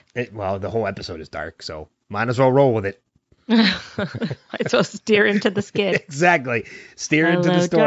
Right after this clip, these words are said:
Speaker 2: darkness, my old friend. <laughs>
Speaker 1: Um,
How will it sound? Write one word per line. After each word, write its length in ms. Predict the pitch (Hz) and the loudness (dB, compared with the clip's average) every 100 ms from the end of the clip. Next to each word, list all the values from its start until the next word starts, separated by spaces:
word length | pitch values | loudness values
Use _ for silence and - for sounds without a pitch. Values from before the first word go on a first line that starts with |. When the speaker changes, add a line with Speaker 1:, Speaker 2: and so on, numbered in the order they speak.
| - | 2
Speaker 2:
darkness, 360 | 117 233 226 | 0 -4 -4
my 320 | 254 269 269 269 | -2 0 2 0
old 180 | 269 262 | -2 -6
friend. 1040 | - 240 240 233 233 240 233 240 262 269 | -4 -2 0 -2 -4 -6 -10 -10 -12 -4
<laughs> 100 | 240 | 0
Speaker 1:
Um, 760 | 156 165 165 165 160 156 156 | 4 8 8 8 6 4 0